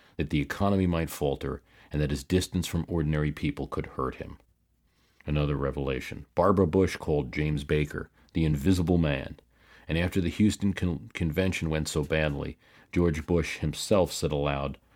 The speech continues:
of his friend of thirty years, Secretary of State, campaign manager, "You can bet your life Jimmy Baker won't be left holding the bag." In a secret program they dubbed the Manhattan Project,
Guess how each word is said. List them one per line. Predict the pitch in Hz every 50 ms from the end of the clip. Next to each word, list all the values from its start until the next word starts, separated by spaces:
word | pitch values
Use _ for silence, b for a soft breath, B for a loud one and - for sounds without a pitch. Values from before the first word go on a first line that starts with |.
| b b
of | 73 71
his | 73 71 -
friend | - 76 71 69 65
of | 67
thirty | - - 76 71 69 65
years, | 64 67 67 67 67 - - - - - - -
Secretary | - - 78 - 76 - - 69
of | -
State, | - - - 71 67 64 - - - -
campaign | - - 71 65 - - - 80 78 69
manager, | 65 64 65 65 - - - - - _ _ _ _ _ _ _ _ _ _ _ -
"You | - 82
can | 92 82
bet | 90 107 101 -
your | 113 107
life | 101 95 92 85 78 - - -
Jimmy | - 92 90 85 82
Baker | 76 80 82 80 71 73 71
won't | 73 76 73 71
be | - 71
left | 71 71 71 71 - -
holding | - 78 76 73 73 73 69
the | 67
bag." | 67 73 69 65 - - - - - - - B B B B B B - - _ _ _ B B B B B B B B B B B B B B B B B B B B
In | B 104
a | 98 90
secret | - - 147 143 135 127 92
program | - - 104 98 82 92 90 85
they | 82 80 80
dubbed | 71 92 90 85 78 73
the | 80
Manhattan | 78 76 76 - - 104 104 - 82
Project, | - - 76 67 65 62 - 60 62 - -